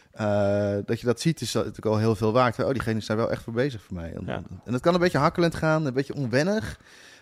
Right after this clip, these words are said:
Speaker 1: maar je krijgt er uiteindelijk ook gewoon, net als alles, ook daar gewoon weer routine in. En, eh, dan, eh, kun je er veel makkelijker mee, mee omgaan en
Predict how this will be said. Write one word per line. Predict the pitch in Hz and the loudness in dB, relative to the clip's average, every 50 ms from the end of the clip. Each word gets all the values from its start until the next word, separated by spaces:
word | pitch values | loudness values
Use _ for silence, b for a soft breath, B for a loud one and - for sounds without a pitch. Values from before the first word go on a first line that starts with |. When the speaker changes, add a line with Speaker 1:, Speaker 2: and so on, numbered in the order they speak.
| B - | B -8
Speaker 1:
maar | - 120 | -4 -4
je | 131 135 | -4 -4
krijgt | - - 139 139 - - | -2 0 0 0 0 0
er | - | 0
uiteindelijk | - 123 - - 127 135 127 - | 0 0 0 2 2 2 2 2
ook | 123 117 | 0 0
gewoon, | - 120 113 110 | 0 2 2 2
net | 110 127 - | 2 0 0
als | 143 - | -2 -2
alles, | - - 123 113 113 104 - - - _ _ | 0 0 2 2 0 -2 -4 -8 -16 _ _
ook | - 113 120 - | -8 -6 -4 -2
daar | 120 113 120 123 | -2 -2 -2 -2
gewoon | - 113 110 104 104 | -2 -2 -2 -2 0
weer | 104 101 | -2 -2
routine | 95 98 98 - 113 107 104 | -4 -6 -8 -6 -4 -4 -4
in. | - - - 90 90 - - | -4 -6 -8 -8 -10 -10 -10
En, | 98 98 95 92 92 90 92 90 | -10 -8 -8 -8 -8 -8 -8 -10
eh, | 90 90 b b b b b b b b b b _ _ | -10 -12 b b b b b b b b b b _ _
dan, | - 107 98 95 92 92 | -6 -4 -4 -4 -2 -2
eh, | - 87 87 87 - | -4 -4 -4 -4 2
kun | - 151 | 6 6
je | 147 | 8
er | 139 135 | 8 6
veel | 127 143 135 135 | 6 6 6 6
makkelijker | 131 127 123 - 123 113 - - 107 101 | 6 4 2 2 2 0 0 0 0 0
mee, | 101 101 95 92 92 | 2 0 0 0 -2
mee | 90 101 101 92 | -2 -2 -2 -2
omgaan | 104 127 127 139 139 135 131 131 | -2 -4 -2 -2 -2 -2 -2 -4
en | - - 110 107 107 | -4 -4 -4 -4 -4